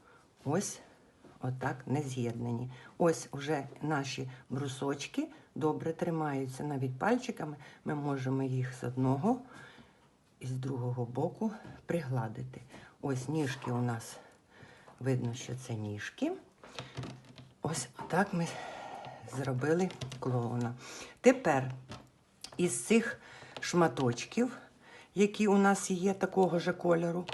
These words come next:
ми будемо робити ручки нашому клоуну. З фіолетової сторони ми рожеву,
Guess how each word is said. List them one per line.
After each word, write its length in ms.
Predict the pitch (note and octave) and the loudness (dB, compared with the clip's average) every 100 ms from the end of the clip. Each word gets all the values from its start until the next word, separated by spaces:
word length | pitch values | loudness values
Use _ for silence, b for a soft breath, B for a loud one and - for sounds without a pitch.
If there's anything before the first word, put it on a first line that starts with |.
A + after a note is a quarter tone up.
| B B - | B B 0
ми 120 | E3 | 2
будемо 420 | D3+ F#3+ C4 B3+ | 4 8 12 12
робити 500 | E3+ D3+ F3 F#3+ A#3 - | 12 8 4 4 0 4
ручки 460 | G3+ F3+ - - | 4 4 2 -2
нашому 440 | D3 C3+ - C#3 C3 | 0 -2 -2 -2 -2
клоуну. 540 | C#3 C3+ A#2+ A#2 A#2+ B B B - | 0 2 2 2 -2 B B B -8
З 140 | - | -6
фіолетової 760 | - F3 F3 F3 D#3+ C3+ C#3 C#3 | 4 6 8 8 6 0 -2 -2
сторони 420 | C3 - C#3 C3 | -2 0 4 6
ми 140 | B2 | 4
рожеву, 600 | A#2+ B2 G#2 G2+ A2+ B3 | 2 -2 -6 -4 2 2